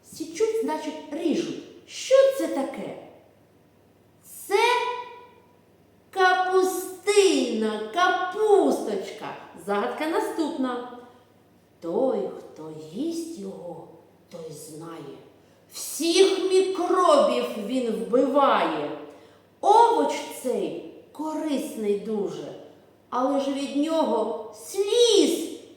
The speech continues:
калюжі. Це цибулька. Загадка наступна. В діжці ми їх засипаємо, а тоді всю зиму їмо.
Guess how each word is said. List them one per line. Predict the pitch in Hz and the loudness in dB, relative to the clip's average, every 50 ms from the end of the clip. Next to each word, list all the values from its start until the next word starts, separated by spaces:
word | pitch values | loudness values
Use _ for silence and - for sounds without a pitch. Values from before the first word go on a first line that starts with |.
| - | -14
калюжі. | - 311 320 311 311 285 311 302 277 277 262 226 196 - - 202 185 156 139 - - - - - - _ _ _ _ _ _ _ _ _ _ _ _ _ _ _ _ _ _ _ _ _ _ _ - _ _ _ _ _ - - - - | -4 0 2 2 2 2 2 0 0 0 -2 -2 -2 -4 -6 -6 -6 -6 -8 -10 -12 -14 -18 -20 -20 _ _ _ _ _ _ _ _ _ _ _ _ _ _ _ _ _ _ _ _ _ _ _ -20 _ _ _ _ _ -20 -18 -10 -4
Це | 330 403 453 466 453 453 453 - - - - - - | -2 0 0 0 0 -2 -6 -8 -10 -14 -16 -12 -4
цибулька. | - 330 330 - - 190 214 240 240 220 - - - - - - 139 - - - - - | 0 0 2 2 2 0 0 -2 -2 -2 -4 -6 -8 -10 -10 -12 -12 -12 -16 -18 -18 -16
Загадка | 202 - 220 - - - 330 339 339 370 370 | -10 -4 0 0 0 0 0 -2 -2 0 0
наступна. | 370 392 453 427 440 453 - 320 285 262 - 294 226 220 214 220 226 220 214 - - - - - - _ _ _ - | 0 0 0 -2 -4 -4 -2 -2 -2 -2 -2 -4 -6 -6 -6 -6 -8 -10 -12 -16 -18 -20 -20 -20 -20 _ _ _ -20
В | - 147 165 | -18 -14 -14
діжці | 170 156 139 151 202 247 311 392 403 - - - - - 381 392 415 415 - - 170 170 | -14 -12 -10 -6 -4 -2 0 2 0 0 -2 -6 -8 -2 2 2 4 4 2 -4 -6 -4
ми | 170 190 | -2 0
їх | 220 262 285 285 277 294 302 285 - - - - 185 170 | 2 2 2 0 -2 -4 -6 -6 -8 -10 -14 -16 -14 -8
засипаємо, | 185 214 214 214 220 220 220 208 220 196 180 - 143 139 135 135 127 117 110 - - - - _ _ _ _ _ _ - | -6 -6 -6 -6 -6 -8 -10 -10 -10 -10 -10 -10 -10 -12 -12 -12 -14 -14 -16 -18 -20 -20 -20 _ _ _ _ _ _ -2
а | 226 262 294 | 2 2 2
тоді | - 294 311 311 302 240 233 247 277 320 349 381 415 | 2 0 -2 -4 -4 -4 -4 -4 -4 0 2 4 4
всю | 403 - - - 320 302 277 - - | 4 2 -2 -4 -4 -4 -4 -4 -2
зиму | 285 320 370 392 403 392 381 | -2 0 2 2 4 6 4
їмо. | 320 349 370 370 - 427 480 480 466 - - - - - - | 6 6 6 6 6 6 6 6 6 6 4 2 0 -2 -6